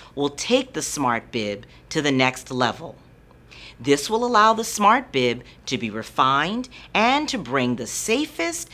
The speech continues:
and best product to mass market production.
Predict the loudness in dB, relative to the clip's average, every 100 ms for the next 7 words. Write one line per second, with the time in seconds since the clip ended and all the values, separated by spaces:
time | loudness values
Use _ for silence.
0 | -14 -4 0 0 -2 2 2 2 -6 0
1 | 2 4 0 -8 -12 -20 -18 -6 -2 0
2 | 2 2 2 0 -8 -2 -2 -2 -6 -8
3 | -6 -4 -4 -4 -6 -6 -10